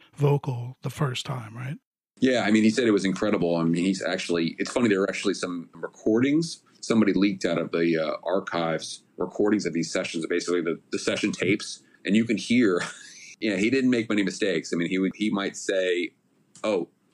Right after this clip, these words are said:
Speaker 2: hang on," and go back and want to do something over again. But that was mostly because he didn't like the feel and he wanted the band to go a certain way. But yeah, Ted said it was incredible. That's the interesting thing too, is that, you know, going from seeing Sinatra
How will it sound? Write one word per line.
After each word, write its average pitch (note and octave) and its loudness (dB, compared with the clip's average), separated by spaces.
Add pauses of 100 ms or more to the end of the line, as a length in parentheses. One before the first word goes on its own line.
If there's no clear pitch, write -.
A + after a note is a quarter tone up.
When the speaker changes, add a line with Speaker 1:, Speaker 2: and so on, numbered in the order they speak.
(100)
Speaker 2:
hang G2 0
on," D#2+ -2
and E2+ -2
go F#2 2
back F2+ 0
and F2+ 0
want E2+ 0
to E2+ -2
do G#2+ 2
something E2 -2
over G#2 2
again. E2 -2
But - -4
that - 0
was F2+ -2
mostly F2+ -2
because D#2+ -6
he F2+ -2
didn't E2 -2
like D#2 -8
the - -20
feel G#2 0
and F2+ -4
he E2+ -4
wanted E2+ -6
the - -8
band F2+ -2
to E2+ 0
go E2+ 2
a E2 0
certain E2 -4
way. E2 -4
But - -6 (160)
yeah, G2 0
Ted G2 -2
said F#2 -2
it E2+ 0
was E2 -2
incredible. E2 -4 (240)
That's A2+ 0
the A2+ 0
interesting G2 -2
thing F2 -2
too, G#2 2
is E2 0
that, E2 -4 (180)
you F#2 -6
know, E2 0
going F2+ -2
from E2 -4
seeing F#2+ -2
Sinatra F#2 -2